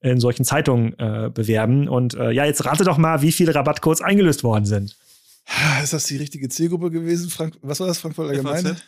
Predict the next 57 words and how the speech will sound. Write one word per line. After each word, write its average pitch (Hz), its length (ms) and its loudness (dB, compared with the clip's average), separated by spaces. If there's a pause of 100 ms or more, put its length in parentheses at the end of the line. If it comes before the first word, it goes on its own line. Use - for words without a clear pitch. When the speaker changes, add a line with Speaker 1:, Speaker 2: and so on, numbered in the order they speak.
Speaker 2:
Ja, 131 180 -8 (220)
du, 131 180 -14
ach 127 220 -14
du, 139 260 -12
wenn 135 120 -14
du 139 80 -12
so 127 100 -20 (160)
Speaker 1:
Ja, 175 260 2
aber 196 200 4
es, 185 100 -2
vielleicht 202 380 0
war 208 80 2
es, 175 80 2
vielleicht 185 320 0
war, 190 180 2
vielleicht 190 260 2
war 202 60 4
es 180 100 2
auch 160 100 2
Handelsblatt. 151 380 2
Also 156 200 4
schon 214 400 4
Zielgruppe, 185 560 2
Speaker 2:
Ja. 190 240 4
Speaker 1:
wo 170 220 4
eine 165 260 -6
Überschneidung 170 500 2
zu 165 240 0
Menschen, 170 340 0
die 160 180 0
irgendwie 160 340 -2
Digit-, 160 400 -6 (260)
Transformation, 156 720 2
Digitalinteresse 147 960 -2 (540)
war 156 140 0
schon 147 200 4
da. 104 240 0
Also 135 240 -12
das 131 260 -4
war, 131 140 0
das 139 180 0
war 139 80 0
schon 127 160 2
gegeben. 107 220 2
Speaker 2:
Naja, 127 260 -2
also 117 220 -12
das 120 180 -12
Publikum 123 360 -14
hat 139 120 -8
ja 120 80 -6
Kohle, 120 320 -12
muss 123 160 -16
ja 110 80 -14
gar 107 80 -14
keine 117 180 -14
Rabatte 110 300 -18
einlösen. 123 480 -12